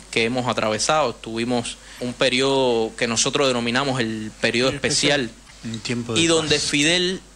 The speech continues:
Speaker 1: sabiamente en aquel momento llamó a, a resistir, a innovar, a entender cuál era el verdadero origen de esas necesidades que,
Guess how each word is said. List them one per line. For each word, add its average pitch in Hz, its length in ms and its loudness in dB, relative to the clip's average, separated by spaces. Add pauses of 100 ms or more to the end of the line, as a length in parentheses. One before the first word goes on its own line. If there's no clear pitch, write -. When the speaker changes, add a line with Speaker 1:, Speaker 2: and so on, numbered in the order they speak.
(480)
Speaker 1:
sabiamente 147 1000 0 (760)
en 131 200 -2
aquel 123 320 -2
momento 139 600 -2 (680)
llamó 135 580 2 (680)
a, 110 760 0 (380)
a - 100 -4
resistir, 180 680 0 (580)
a 127 120 0
innovar, 139 600 2 (360)
a 135 120 2
entender 139 600 0
cuál 156 260 4
era 156 380 2 (100)
el 131 140 -2
verdadero 120 580 2
origen 143 420 -2
de 127 200 2
esas 151 260 0
necesidades 127 720 0
que, 113 500 -2